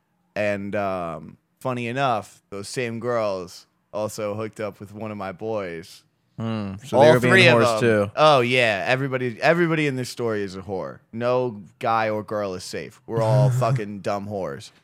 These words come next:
Speaker 1: And, uh, uh, I, you know, I didn't think anything of it. I was just like, "Fuck yeah, I'm out here. I'm getting it." Um, I had just, like, gotten out of a relationship, so I was just going crazy.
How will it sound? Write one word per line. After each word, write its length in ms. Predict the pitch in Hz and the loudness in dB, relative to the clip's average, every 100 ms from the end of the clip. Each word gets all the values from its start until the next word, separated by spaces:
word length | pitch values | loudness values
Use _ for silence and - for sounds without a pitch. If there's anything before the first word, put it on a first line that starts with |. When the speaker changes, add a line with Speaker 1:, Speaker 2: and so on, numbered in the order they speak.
| _ _ _ _ | _ _ _ _
Speaker 1:
And, 360 | 127 131 127 120 | 2 2 2 2
uh, 580 | 120 113 104 95 71 113 _ _ _ _ _ _ _ 1077 1017 1017 988 _ _ _ _ _ _ _ _ - | 4 4 4 0 -2 -8 _ _ _ _ _ _ _ _ _ _ _ _ _ _ _ _ _ _ _ 0
uh, 220 | 165 151 151 | 0 0 -2
I, 380 | 147 139 185 - | 2 4 4 0
you 200 | 156 180 | -6 -2
know, 240 | 180 175 165 - | 0 0 -2 0
I 180 | 117 | 4
didn't 200 | 151 170 | 6 4
think 140 | 165 175 | 2 0
anything 320 | 175 170 175 | 2 2 6
of 160 | 202 156 | 6 6
it. 80 | |
I 100 | 139 | 4
was 100 | 135 127 | 2 -2
just 180 | 135 | -4
like, 180 | 135 123 | -2 -2
"Fuck 240 | 104 127 131 | 0 -2 2
yeah, 400 | 147 175 104 90 104 | 4 4 2 -2 -8
I'm 140 | 113 | 0
out 180 | 127 151 | 2 2
here. 140 | 117 | 2
I'm 120 | 104 | 0
getting 260 | 113 156 135 | 2 0 0
it." 160 | 107 - 107 | -4 -4 2
Um, 480 | 117 110 104 101 113 | 4 4 2 0 2
I 60 | |
had 200 | 160 151 | 4 4
just, 220 | 139 143 | 0 -2
like, 300 | 131 117 104 _ - - | 0 0 0 _ -12 0
gotten 240 | 131 120 | 2 2
out 160 | 120 120 | 0 0
of 60 | |
a 20 | 110 | -2
relationship, 720 | 107 120 143 131 127 131 120 | -2 0 0 -2 -6 -4 -2
so 100 | 123 | 2
I 80 | 120 | 2
was 100 | 127 | 2
just 140 | 117 | -4
going 240 | 127 110 95 | -8 -10 -8
crazy. 580 | 117 101 98 80 60 | -8 -6 -8 -12 -16